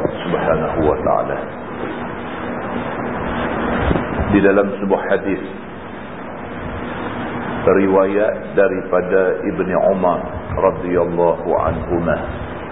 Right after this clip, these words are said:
kata dia, anna Rasulullah sallallahu alaihi wasallam qala, "Buniyal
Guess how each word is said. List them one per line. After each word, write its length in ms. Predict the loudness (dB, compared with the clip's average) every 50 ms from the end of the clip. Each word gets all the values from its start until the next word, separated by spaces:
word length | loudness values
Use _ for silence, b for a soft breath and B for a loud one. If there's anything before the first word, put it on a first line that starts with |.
| -8 -8 -8 -8 -6 -6 -6 -6 -6 -6 -6 -6 -4 -4 -4 -2 -2 -2 -2 -2 -2 0 0 0 0 0 2 2 4 4 6 6 4 4 4 2 2 2 2 2 2 2 2 0 0 0 0 -2 0 0 0 2 2 2 2 2 0 0 0 2 2 2 4 4
kata 220 | 4 4 6 2 2 6
dia, 120 | 6 6 6 6 4 2
anna 220 | 2 2 4 4
Rasulullah 800 | 4 4 2 2 -2 0 2 2 2 2 4 4 4 4 4 2
sallallahu 800 | 0 -4 -4 -2 -2 2 2 2 4 6 6 6 4 4 2 2
alaihi 480 | 2 4 2 2 0 0 -2 -2 -2 0
wasallam 540 | 2 2 2 2 4 2 4 4 4 2 0 -2 -2 0
qala, 320 | 2 4 4 4 2 0 -2 -8 -8 -8 -8 -8 -10 -10 -10 -8 -8 -8 -8 -8 -10 -10 -10 -10 -10 -10 -8 -8 -6 -2 -2 -2 -2 -2 -8 -8 -6 -6 -2 -2 -2 -2 -2 -6 -6 -6 -4 -4 -4 -2 0 2 0 0 0 -2 -6 -6 -6 -6 -6 -6 -4 0 4 6 8
"Buniyal 560 | 8 8 8 6 4 6 6 6 4 4 2